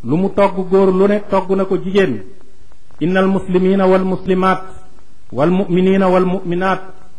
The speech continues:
wal xaanitina wal xaanitat, was saadiqina was saadiqat ila axiril aaya. Kon nga gis ne jigéen cër bi ko Yàlla jox tax na kenn mënatu koo suufeel.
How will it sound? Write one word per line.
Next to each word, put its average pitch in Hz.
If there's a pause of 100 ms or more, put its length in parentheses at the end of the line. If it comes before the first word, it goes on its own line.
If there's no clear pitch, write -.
(260)
wal 147 (100)
xaanitina 190
wal 185
xaanitat, 180 (520)
was 143
saadiqina 185
was 185
saadiqat 185
ila 185
axiril 180
aaya. 175 (720)
Kon 156
nga 190
gis 196
ne 127 (680)
jigéen 190
cër 190
bi 185
ko 190
Yàlla 190
jox 196 (920)
tax 151
na 180
kenn 190
mënatu 190
koo 185
suufeel. 175